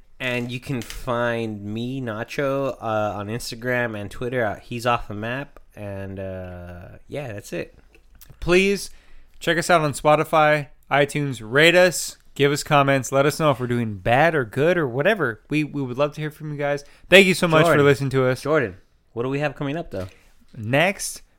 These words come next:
Speaker 2: we are doing, uh, well, you know, this is a bonus episode, but next we are doing a full-on episode with all four of us,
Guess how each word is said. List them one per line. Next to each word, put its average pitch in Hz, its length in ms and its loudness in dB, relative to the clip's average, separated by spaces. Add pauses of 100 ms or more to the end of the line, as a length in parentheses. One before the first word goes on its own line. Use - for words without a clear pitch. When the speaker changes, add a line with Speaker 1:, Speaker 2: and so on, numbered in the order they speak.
Speaker 2:
we 127 140 -4
are 127 140 0
doing, 135 560 0
uh, 165 360 4
well, 156 280 4
you 160 100 -4
know, 123 140 -2
this 120 180 -8
is 131 60 -6
a 127 60 -2
bonus 117 320 -4
episode, 123 380 -2
but 127 160 -2
next 151 400 -6
we 147 120 -4
are 131 100 0
doing 131 320 -4
a 113 160 -6
full-on 160 520 -4
episode 143 440 -4
with 117 140 -6
all 127 120 2
four 131 260 -2
of 107 80 -6
us, 117 280 -4